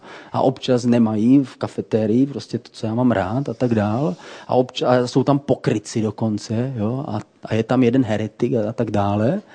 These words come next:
A je tam jeden, co spí s tou a nikdo to neví, jo, a tak dál. Prostě zjistíte, že to je všude, že to neexistuje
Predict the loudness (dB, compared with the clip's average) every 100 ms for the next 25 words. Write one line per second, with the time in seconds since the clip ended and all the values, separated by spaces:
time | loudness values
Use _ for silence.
0 | -20 -4 0 2 4 6 4 4 0 0
1 | 2 2 -2 -2 0 2 0 0 2 2
2 | 2 2 0 0 -2 0 0 0 -2 -2
3 | 0 0 2 2 0 -6 -20 -20 _ -6
4 | 0 2 0 -2 -2 0 2 0 0 0
5 | 0 -6 -10 0 2 4 4 2 2 0
6 | -2 -4 -10 2 2 2 0 0 -2 2
7 | 4 6 4